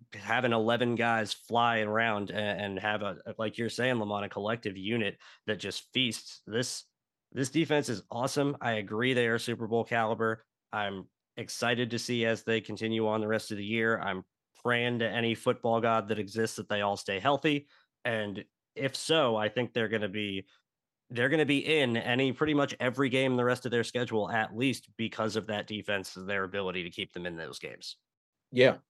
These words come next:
Speaker 2: and right along with the defense, excuse me, let's talk about the special teams. I mean, w-, we talk about it a lot on the show. Um, we bring up Brandon Mann and how much of a weapon he is.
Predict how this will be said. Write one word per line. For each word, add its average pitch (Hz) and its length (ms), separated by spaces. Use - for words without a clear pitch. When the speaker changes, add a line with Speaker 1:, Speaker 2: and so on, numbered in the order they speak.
Speaker 2:
and 117 400
right 120 180
along 120 300
with 117 180
the 104 60
defense, 117 520
excuse 151 280
me, 117 200
let's 127 200
talk 139 160
about 139 220
the - 80
special - 380
teams. 135 440
I 113 60
mean, 107 420
w-, - 320
we 107 80
talk 151 260
about 127 240
it 113 40
a - 20
lot 113 200
on 104 120
the 95 60
show. 90 380
Um, 95 540
we 98 120
bring 113 320
up 95 200
Brandon 101 400
Mann 101 300
and 90 140
how 107 180
much 104 280
of 90 60
a 90 60
weapon 98 360
he 90 220
is. - 260